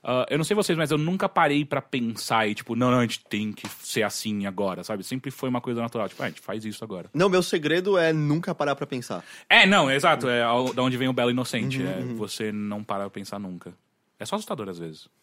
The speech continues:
Speaker 2: Oi?
Speaker 1: É, exato.
Speaker 2: Ah,
Speaker 1: É, é muito assustador às vezes.
Speaker 2: Uhum.
Speaker 1: Mas, enfim, é, é, com esse preâmbulo todo, eu digo que eu tô muito feliz que a gente tá no nosso segundo ano.
Speaker 2: Sim.
Speaker 1: Com várias mudanças. É, é completamente diferente do que o plano que, que eu pensei, pelo menos inicialmente, do site.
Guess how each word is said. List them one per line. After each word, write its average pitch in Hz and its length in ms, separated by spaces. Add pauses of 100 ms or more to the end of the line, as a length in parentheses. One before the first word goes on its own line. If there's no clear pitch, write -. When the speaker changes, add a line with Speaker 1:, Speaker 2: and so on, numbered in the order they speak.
(460)
Speaker 2:
Oi? 139 180 (320)
Speaker 1:
É, 110 320
exato. 117 280
Speaker 2:
Ah, 120 260
Speaker 1:
É, 110 180
é - 40
muito 120 420
assustador 104 380
às 90 100
vezes. 85 240
Speaker 2:
Uhum. 127 280 (280)
Speaker 1:
Mas, 269 220
enfim, 202 500
é, 135 520
é, 123 40
com - 180
esse 196 160
preâmbulo 175 380
todo, 156 500
eu 123 460
digo 117 240
que 123 80
eu 117 60
tô 117 120
muito 117 160
feliz 120 260
que 147 60
a 135 40
gente - 100
tá 107 140
no 101 80
nosso 98 180
segundo 92 260
ano. 110 300
Speaker 2:
Sim. 110 300
Speaker 1:
Com 135 120
várias 165 260
mudanças. 151 760
É, 123 140 (120)
é 117 60
completamente 170 360
diferente 147 280
do 135 100
que - 140
o 117 40
plano 123 400
que, 117 300
que 120 100
eu 139 80
pensei, 127 440
pelo 113 140
menos 117 180
inicialmente, 104 400
do 101 80
site. 135 360